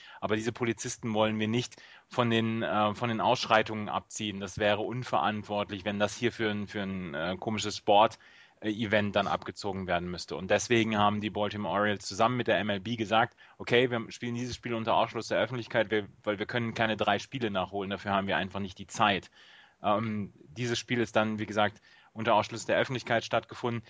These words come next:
Was, wer zum Beispiel am meisten, äh, darunter leidet unter diesen ganzen Spielverlegungen, sind diese Leute, die im Stadion arbeiten und die,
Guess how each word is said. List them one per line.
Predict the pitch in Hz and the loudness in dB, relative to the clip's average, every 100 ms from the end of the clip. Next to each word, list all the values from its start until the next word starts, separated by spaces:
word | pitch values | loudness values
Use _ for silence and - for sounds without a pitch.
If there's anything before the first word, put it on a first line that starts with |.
| - - | -20 0
Was, | 101 - - _ | 0 0 -6 _
wer | 117 123 | 0 2
zum | - | 2
Beispiel | 127 127 127 | -2 0 0
am | 107 | 0
meisten, | 110 123 175 - 135 113 | 4 4 2 -4 -6 -6
äh, | 73 82 | -8 -8
darunter | 113 117 123 131 113 | 0 0 0 -2 0
leidet | 101 113 156 127 | 4 4 2 -2
unter | 113 107 | -6 -8
diesen | 104 107 | -8 -6
ganzen | 107 104 104 | -6 -6 -10
Spielverlegungen, | - 160 - 117 104 101 | -8 -6 -2 -2 -2 -4
sind | 101 107 | -6 -6
diese | 107 110 | -4 0
Leute, | 107 113 127 | 4 4 2
die | 110 110 | -4 -4
im | 92 104 | -4 -4
Stadion | 101 - 101 139 123 | -4 2 4 4 0
arbeiten | 78 92 98 104 104 | 0 -2 0 0 -2
und | 98 104 | -8 -8
die, | 107 113 | -4 -6